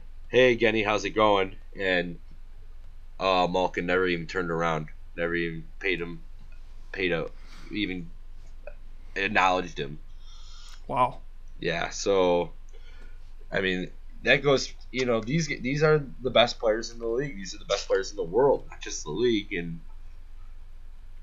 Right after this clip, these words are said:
Speaker 1: when you got someone like that, you don't, you don't just, you don't just let it go, you know? We could, you, you know, at one point we might have thought that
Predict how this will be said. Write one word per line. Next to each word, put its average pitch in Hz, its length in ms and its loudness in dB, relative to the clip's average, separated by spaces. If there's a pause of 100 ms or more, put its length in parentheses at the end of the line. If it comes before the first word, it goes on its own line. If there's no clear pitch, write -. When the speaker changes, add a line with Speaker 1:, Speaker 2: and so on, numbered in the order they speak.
(140)
Speaker 1:
when 104 160 -4
you 101 60 2
got 110 260 8
someone 92 260 -2
like 82 260 0
that, 80 200 2
you 92 140 0
don't, 92 260 0 (520)
you 101 140 -2
don't 101 220 0
just, 82 320 -8 (540)
you 101 140 0
don't 85 200 0
just 80 160 -10
let 85 140 0
it 73 160 -4
go, 82 420 0
you 87 160 -2
know? 82 280 -2 (340)
We 107 140 0
could, 113 300 0 (2000)
you, 107 200 -6 (140)
you 123 160 0
know, 95 400 4
at 107 160 0
one 123 180 4
point 101 260 -2
we 107 220 -2
might 98 260 4
have 87 100 4
thought 90 300 0
that 85 340 2